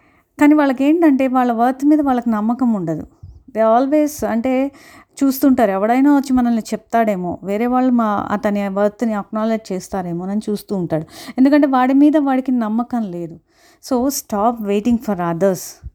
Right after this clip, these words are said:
to tell you how important you are. Tell yourself today and believe it. మనకి మనమే చెప్పుకోవాలి, మన వర్త్ ఏంటో మనమే మనల్ని గుర్తించుకోవాలి. అప్పుడే ముందుకు సక్సెస్కి వెళ్ళగలుగుతాం.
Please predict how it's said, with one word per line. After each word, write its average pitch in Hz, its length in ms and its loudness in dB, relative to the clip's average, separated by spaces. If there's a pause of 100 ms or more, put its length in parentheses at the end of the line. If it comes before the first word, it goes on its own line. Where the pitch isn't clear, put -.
(280)
to 180 60 -8
tell 190 400 -2 (440)
you 214 100 4
how 226 500 -2
important 254 600 0
you 170 120 -6
are. - 260 -8 (580)
Tell 320 220 4
yourself 285 420 4
today 226 440 -4
and 208 120 -4
believe 170 260 -6
it. - 220 -12 (840)
మనకి 269 300 2
మనమే 240 300 2
చెప్పుకోవాలి, 190 560 -4
మన 202 220 -4
వర్త్ 220 340 -2
ఏంటో 269 240 2
మనమే 240 380 2
మనల్ని 220 400 0
గుర్తించుకోవాలి. 190 840 -4
అప్పుడే 254 480 -2
ముందుకు 247 680 0
సక్సెస్కి 240 600 -8
వెళ్ళగలుగుతాం. 190 640 -4